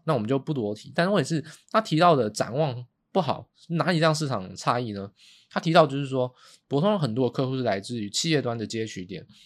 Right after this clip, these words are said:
就是通讯晶片嘛，所以不管像是，呃，你说 WiFi 路由器啊，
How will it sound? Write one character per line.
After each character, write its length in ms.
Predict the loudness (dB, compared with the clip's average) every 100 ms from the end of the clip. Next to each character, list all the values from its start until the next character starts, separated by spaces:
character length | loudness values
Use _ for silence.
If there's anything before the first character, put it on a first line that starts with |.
| _
就 140 | -8 -4
是 240 | -2 -4
通 180 | -4 -2
讯 140 | 0
晶 140 | -2 -4
片 180 | -6 -6
嘛， 140 | -12 _ -20 -20
所 140 | -4 -4
以 20 |
不 160 | 0 2
管 300 | 2 2 -14 _ _ _
像 240 | 2 2 2
是， 300 | 0 -2 -2
呃， 180 | -4 -6
你 100 | -2
说 140 | 2
WiFi 380 | 6 6 6 2
路 120 | 2
由 180 | -2 -4
器 200 | -6 -8
啊， 100 | -8